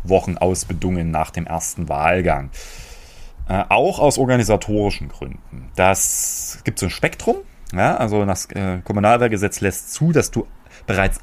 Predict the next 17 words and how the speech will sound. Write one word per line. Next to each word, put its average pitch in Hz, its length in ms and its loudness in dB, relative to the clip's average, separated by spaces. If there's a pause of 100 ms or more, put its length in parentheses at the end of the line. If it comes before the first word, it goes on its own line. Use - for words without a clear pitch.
eine 165 340 4
Woche 190 220 2
nach 180 160 2
dem 160 160 -4
ersten 165 400 -2
Wahlgang 151 460 2 (300)
oder 127 240 4
bis 110 260 -6
zu - 120 -6
vier 110 540 2
Wochen, 87 320 0 (840)
das - 120 -8
entscheidet 95 280 -2
dann 90 80 0
die 85 80 -6
Stadt 82 240 -4
selber, 123 420 4